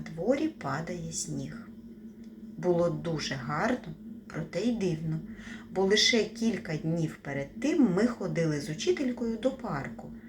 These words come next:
спостерігати за весною і густо списали своїми спостереженнями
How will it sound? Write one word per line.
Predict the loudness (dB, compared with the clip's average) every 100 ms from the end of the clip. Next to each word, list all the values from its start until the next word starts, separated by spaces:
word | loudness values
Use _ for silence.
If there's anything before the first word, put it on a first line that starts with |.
| -14
спостерігати | -10 -6 0 2 4 2 0 -4
за | -2
весною | -2 -6 -6 -6 -4 0 0 0 -12 -12 0
і | 2
густо | 4 4 4 4 2 -2
списали | 0 2 2 0 0 0 0 -4
своїми | -2 0 2 2 0
спостереженнями | -4 -10 -6 0 2 4 2 0 -2 -4